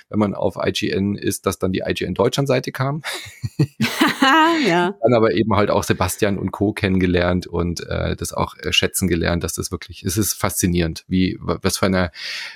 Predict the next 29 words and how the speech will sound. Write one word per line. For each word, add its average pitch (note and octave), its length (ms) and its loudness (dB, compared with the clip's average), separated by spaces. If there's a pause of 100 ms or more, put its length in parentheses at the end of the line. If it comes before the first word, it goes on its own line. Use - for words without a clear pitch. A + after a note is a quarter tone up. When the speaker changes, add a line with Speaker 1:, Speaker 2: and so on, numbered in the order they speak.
(340)
Speaker 1:
unfassbar B2+ 640 2
gute A2+ 460 4
Teamstimmung F2+ 560 0
da, F2 280 0
da - 140 0
vorherrscht F2 580 0
und, - 200 -4
äh, E2+ 120 -4
da F2+ 140 0
mitproduzieren F2+ 720 0
zu - 100 -10
dürfen, E2 260 -4
war F2 100 -2
schon - 160 -4
sehr, F#2 140 -2
sehr E2+ 140 -6 (120)
cool. G2 140 -6 (100)
Absolut. - 500 -10 (400)
Speaker 2:
Absolut, G3+ 560 0
ja, G3 260 4 (100)
krass. - 380 -2 (1120)
Und G#3+ 120 2
die A#3+ 100 4
waren B3+ 200 4
auch G#3+ 220 2
Speaker 1:
Genau. - 0 - (160)
Speaker 2:
so, - 40 0
ich, - 200 -2
ich, - 240 -10